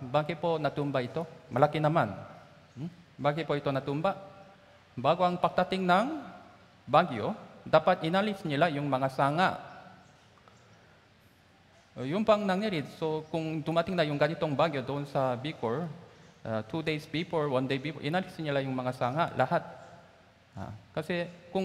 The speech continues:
marami ang sanga, kahit malakas ang kahoy na ito, dahil sa yung bigat niya, ay natumba yun,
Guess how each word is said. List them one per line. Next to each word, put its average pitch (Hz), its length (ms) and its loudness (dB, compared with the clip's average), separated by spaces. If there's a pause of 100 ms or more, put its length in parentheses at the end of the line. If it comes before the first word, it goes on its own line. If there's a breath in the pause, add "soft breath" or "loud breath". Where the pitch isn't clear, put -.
marami 180 320 6
ang 180 160 0
sanga, 151 480 4
kahit 180 160 2
malakas 175 400 2
ang 165 80 -2
kahoy 170 400 2
na 165 160 0
ito, 123 280 -4 (680)
dahil 156 320 4
sa 160 160 2
yung 160 320 0
bigat 156 400 2
niya, 110 320 0
ay 147 120 -2
natumba 156 440 0
yun, 151 160 -2